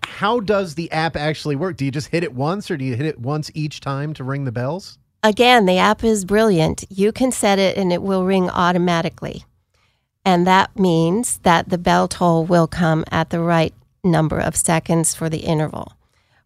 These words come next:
Speaker 2: We ask for a five-second interval so that the bell has time to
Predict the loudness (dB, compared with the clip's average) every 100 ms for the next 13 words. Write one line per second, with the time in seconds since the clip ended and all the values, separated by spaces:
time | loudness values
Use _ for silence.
0 | -2 0 2 4 4 2 0 2 2 2
1 | 2 2 0 -2 -2 0 2 2 0 -2
2 | -2 0 0 0 -2 0 2 4 2 0
3 | -2 -4 -4 0 0 -2 -4 -6 -4 -6